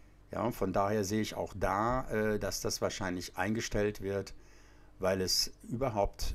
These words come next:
niemanden gibt, der behauptet, er sei vergewaltigt worden,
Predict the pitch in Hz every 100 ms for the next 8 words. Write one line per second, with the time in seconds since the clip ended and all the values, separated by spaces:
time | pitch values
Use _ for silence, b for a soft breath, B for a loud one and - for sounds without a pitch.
0 | - 90 101 135 180 165 156 156 123 123
1 | - - - 101 85 107 110 117 113 -
2 | - 95 95 104 120 - 123 - - 104
3 | 101 87 113 143 156 143 135 120 120 117
4 | - 113 113 117